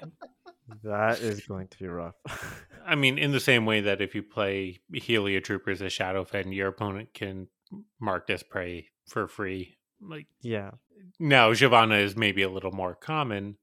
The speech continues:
Speaker 2: than Mark's Prey, um, which is not, not a meta card for sure in the Heroes League, at least. Um, but the point still stands. Like, y-, your opponent has to have it A, in their deck in the first place, which not everybody does, and then B,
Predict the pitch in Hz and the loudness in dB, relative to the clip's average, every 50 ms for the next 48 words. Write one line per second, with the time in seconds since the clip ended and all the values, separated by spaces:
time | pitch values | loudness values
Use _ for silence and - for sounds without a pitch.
0 | _ _ 117 104 95 92 95 95 98 - - 113 - - - 104 101 98 101 101 | _ _ -10 -8 -6 -2 -2 -2 -2 -2 -6 -10 -12 -10 -10 -8 -8 -6 -8 -8
1 | 107 139 151 131 104 98 98 98 98 95 98 92 - 110 95 104 101 92 98 123 | -10 -10 -10 -10 -10 -10 -10 -10 -10 -10 -10 -8 -8 -8 -8 -6 -6 -6 -8 -10
2 | 143 _ _ - 156 127 107 101 98 98 98 98 95 98 92 - - 101 98 95 | -14 _ _ -10 -6 -4 -2 -2 -2 -4 -4 -6 -6 -6 -8 -8 -6 -6 -6 -6
3 | 98 98 - _ _ - - 92 - - - 104 95 92 98 110 113 98 101 95 | -8 -10 -14 _ _ -18 -16 -16 -14 -14 -12 -12 -12 -14 -14 -16 -16 -14 -14 -14
4 | 90 87 107 110 101 92 90 80 - 104 92 92 92 101 107 107 104 101 104 104 | -12 -10 -8 -8 -8 -8 -10 -12 -12 -12 -12 -12 -12 -14 -14 -12 -12 -12 -14 -14
5 | - - - - 123 110 98 95 98 98 98 _ _ - 135 110 107 98 104 107 | -16 -20 -16 -12 -10 -8 -8 -10 -12 -18 -20 _ _ -20 -12 -8 -8 -8 -8 -10
6 | _ _ - 143 131 160 147 120 - 113 98 - - 95 90 92 92 90 - 110 | _ _ -18 -10 -8 -6 -6 -6 -6 -8 -10 -10 -12 -12 -12 -12 -12 -12 -10 -10
7 | 101 92 95 - _ _ _ - 208 226 240 202 196 190 190 185 190 196 196 196 | -10 -8 -10 -12 _ _ _ -18 -16 -16 -16 -18 -20 -20 -20 -20 -20 -20 -20 -20
8 | - - _ _ 175 170 156 147 135 123 113 - - 131 127 120 117 117 143 117 | -20 -20 _ _ -16 -6 -2 0 0 0 0 -2 -4 -4 -4 -4 -4 -6 -8 -10
9 | - 113 110 - - - 98 - - 113 104 104 104 113 110 120 - - _ _ | -10 -10 -10 -8 -8 -10 -10 -6 -6 -4 -4 -4 -4 -6 -8 -10 -12 -18 _ _
10 | _ _ _ 143 123 120 127 139 - - - - 143 147 151 139 123 107 101 101 | _ _ _ 2 4 4 4 2 0 -4 -6 -8 -6 -2 -2 0 2 2 2 2
11 | 95 101 104 98 92 - 107 92 92 90 - - 127 120 110 - _ - 98 90 | 2 2 2 2 2 0 -4 -6 -6 -6 -6 -6 -6 -6 -6 -8 _ -8 -8 -6
12 | 90 95 95 - _ - 98 - - - - 120 107 95 92 92 92 90 101 92 | -8 -10 -14 -16 _ -16 -16 -16 -16 -14 -10 -8 -6 -6 -6 -6 -8 -8 -10 -10
13 | 90 92 92 87 92 90 87 101 98 95 92 87 104 98 92 92 95 95 92 90 | -10 -10 -8 -6 -4 -2 0 2 2 0 0 -2 -6 -8 -8 -8 -10 -10 -10 -8
14 | - 104 95 95 95 95 101 - - | -8 -6 -6 -8 -8 -10 -12 -16 -18